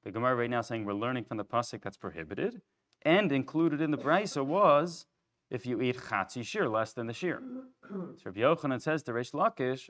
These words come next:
"I'll prove to you that it's prohibited min Torah to eat less than the shir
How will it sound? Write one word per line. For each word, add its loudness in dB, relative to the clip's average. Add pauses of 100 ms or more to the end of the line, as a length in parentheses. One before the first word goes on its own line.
(120)
"I'll 2
prove -4
to 0
you 2
that -2
it's -6
prohibited 2
min 4
Torah 0 (720)
to -4
eat 4
less 4
than -6
the -4
shir -4